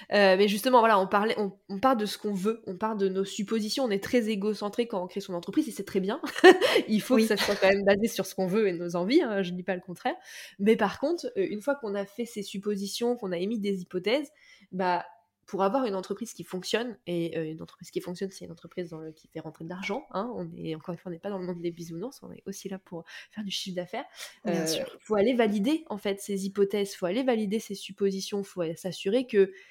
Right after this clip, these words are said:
Speaker 1: euh, ce qu'on fait, ce qu'on dit, euh, la personne avec qui on veut travailler, elle a besoin de nous aussi. Euh, moi, j'ai eu, j'ai fait cette grosse bêtise-là, euh, quand je me suis lancée, de, d'avoir fait des suppositions, des hypothèses, de me dire : « Ah, mais si, c'est exactement ça dont il a besoin. » Et en fait,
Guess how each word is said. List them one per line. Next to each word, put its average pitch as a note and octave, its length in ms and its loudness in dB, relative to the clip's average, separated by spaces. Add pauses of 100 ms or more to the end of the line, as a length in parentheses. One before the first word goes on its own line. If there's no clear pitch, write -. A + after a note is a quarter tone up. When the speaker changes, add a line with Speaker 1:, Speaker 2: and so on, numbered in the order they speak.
(320)
Speaker 1:
euh, E3 460 2
ce - 100 -8
qu'on F#3+ 120 -6
fait, A#3+ 240 4
ce B3+ 100 -8
qu'on F#3 180 -6
dit, B3+ 500 0
euh, F3 120 0
la D#3+ 80 -2
personne F#3 240 -4
avec F3 220 -2
qui - 120 -6
on G3 60 0
veut F3+ 140 -4
travailler, F#3+ 640 -2
elle F#3 100 -6
a F3 60 -2
besoin F#3 200 -4
de G3+ 80 -4
nous C4+ 100 -2
aussi. G3 360 -4 (460)
Euh, E3 40 -4
moi, F3+ 180 -2
j'ai E3+ 220 -4
eu, F3 360 -4
j'ai E3+ 100 -10
fait E3+ 140 -8
cette - 160 -20
grosse F#3 240 -12
bêtise-là, F3+ 580 -8
euh, - 100 -8
quand F#3+ 140 -4
je F3 100 -8
me F3+ 60 -8
suis F3 200 -8
lancée, F#3+ 440 -2
de, F3 240 -4 (500)
d'avoir G3+ 260 2
fait G#3 120 4
des G3 120 2
suppositions, G3+ 800 -4
des F#3+ 240 -4
hypothèses, A3+ 680 2 (140)
de F#3 300 -6
me F3 80 -6
dire : « F#3+ 240 -6
Ah, G#3 100 -8
mais G3 100 -2
si, C4 360 -2
c'est F#3+ 200 -6
exactement A3 540 -4
ça A#3+ 140 0
dont G#3 120 0
il G3 200 -4
a F#3 40 0
besoin. » F#3 300 2
Et C4 60 2
en G3+ 80 -2
fait, - 280 -10